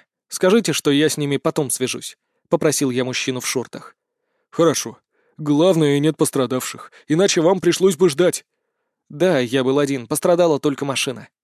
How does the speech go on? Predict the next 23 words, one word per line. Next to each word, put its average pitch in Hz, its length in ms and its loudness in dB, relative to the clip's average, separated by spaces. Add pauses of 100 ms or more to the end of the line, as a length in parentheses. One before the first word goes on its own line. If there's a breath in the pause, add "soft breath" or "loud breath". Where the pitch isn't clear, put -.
(600)
«Вы 147 180 4
уверены, 143 460 4
что 170 160 2
вам 139 260 2
не 135 80 -4
нужна 156 300 2
помощь?» 120 440 -4 (360)
переспросил 156 560 2
мужчина 135 400 -4
в - 60 -8
шортах. - 480 -8 (540)
«Оформление 143 560 0
происшествия 139 640 0
и 120 80 -2
осмотр 135 500 -2
могли 131 300 -2
бы 151 100 0
провести 139 460 -2
здесь, 131 400 -2 (260 loud breath)
что - 220 -8
было 117 200 -6
бы 127 120 -4
разумнее». 143 640 0